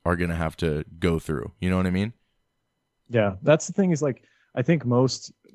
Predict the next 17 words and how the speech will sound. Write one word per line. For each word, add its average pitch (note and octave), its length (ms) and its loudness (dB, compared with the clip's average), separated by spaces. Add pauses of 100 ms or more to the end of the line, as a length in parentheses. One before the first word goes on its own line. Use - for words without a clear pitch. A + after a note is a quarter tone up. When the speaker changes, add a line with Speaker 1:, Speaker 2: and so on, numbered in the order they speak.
Speaker 2:
average, A2+ 500 0
your A#2 180 2
average A#2 300 2
adult G#2 340 2
like G#2 200 0
me, A2 260 4
you, G#2 440 2
almost C3 420 2
everyone A2 380 6
I G#2+ 140 4
know G#2 420 4 (460)
rolls B2 340 6
our G#2+ 140 6
eyes A2+ 180 2
at A#2 80 -4
this C3+ 120 2
shit. E3 340 4